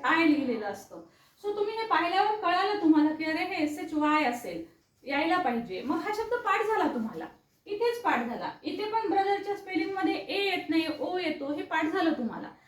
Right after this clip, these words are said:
So ऑटोमॅटिक तुमचे असे शब्द जे आहेत ते बरोबर पाठ व्हायला लागतील, म्हणजे no spelling mistakes at all. तुमच्या कोणत्याच स्पेलिंग मिस्टेक होणारच नाही.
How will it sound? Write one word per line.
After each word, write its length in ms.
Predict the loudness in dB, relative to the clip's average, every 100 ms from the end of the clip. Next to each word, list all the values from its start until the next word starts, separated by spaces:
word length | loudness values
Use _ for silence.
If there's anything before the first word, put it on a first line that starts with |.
| _ -4
So 80 | -2
ऑटोमॅटिक 560 | 0 0 0 -2 -4
तुमचे 240 | -2 0 0
असे 240 | -2 -4
शब्द 300 | -4 -4 -2
जे 160 | -2 2
आहेत 280 | 2 2 -2
ते 60 | -4
बरोबर 400 | -2 0 0 -2
पाठ 320 | 0 0 0
व्हायला 280 | -2 -2 -4
लागतील, 360 | -8 -12 -16 -18 -20 _ 2
म्हणजे 200 | 4 4
no 200 | 2 2
spelling 560 | 0 -2 -2 -2 -2
mistakes 440 | -4 -6 -8 -6 -6
at 180 | -4
all. 180 | -4 -6 -10 -20 _ -6
तुमच्या 280 | -2 0
कोणत्याच 440 | 2 2 2 0 0
स्पेलिंग 380 | 0 0 0 -4
मिस्टेक 380 | -6 -8 -8 -4
होणारच 400 | -2 0 0 2
नाही. 300 | 2 2